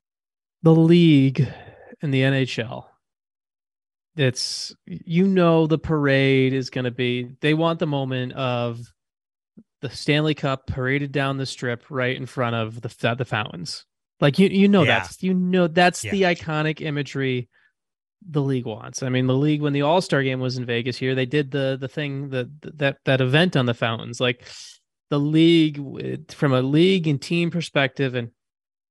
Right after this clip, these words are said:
Speaker 1: um, you, you talk about an iconic, like, sports image, and you also talk about, like,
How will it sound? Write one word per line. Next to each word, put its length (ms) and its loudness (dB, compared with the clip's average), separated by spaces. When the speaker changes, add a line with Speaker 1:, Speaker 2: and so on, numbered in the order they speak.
Speaker 1:
um, 560 -6
you, 240 0
you 100 -8
talk 260 2
about 200 2
an 80 -2
iconic, 800 -4
like, 240 -8
sports 480 -2
image, 460 -4
and 360 -2
you 120 -2
also 200 0
talk 260 -4
about, 240 -6
like, 240 -12